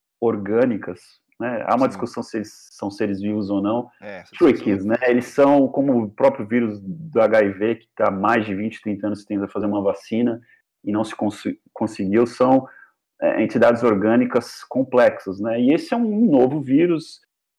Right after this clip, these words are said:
Speaker 1: e tá vindo à tona diversos estudos sobre, né, que ele não atacaria apenas, é, células pulmonares,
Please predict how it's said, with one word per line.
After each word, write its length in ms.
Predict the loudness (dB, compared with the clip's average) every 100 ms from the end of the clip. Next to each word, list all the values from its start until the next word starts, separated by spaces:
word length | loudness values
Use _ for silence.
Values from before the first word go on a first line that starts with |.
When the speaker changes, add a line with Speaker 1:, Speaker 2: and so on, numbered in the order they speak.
| -4
Speaker 1:
e 100 | -2
tá 160 | 2 2
vindo 240 | 4 2
à 60 | 0
tona 300 | 0 0 0
diversos 540 | 2 2 2 0 -6
estudos 680 | -8 -6 -2 0 0 -4 -8 -10
sobre, 960 | -2 -2 -2 -2 0 0 -2 -2 -6 -12 _ _ _ -8
né, 200 | -6 -6
que 140 | -4
ele 120 | -4
não 140 | 0 -2
atacaria 640 | -2 -2 0 2 2 2
apenas, 580 | 0 -4 -2 -2 -6 -8
é, 400 | -6 -6 -6 -8
células 420 | -6 -2 0 0
pulmonares, 920 | -4 -6 -4 0 2 4 2 -2 -4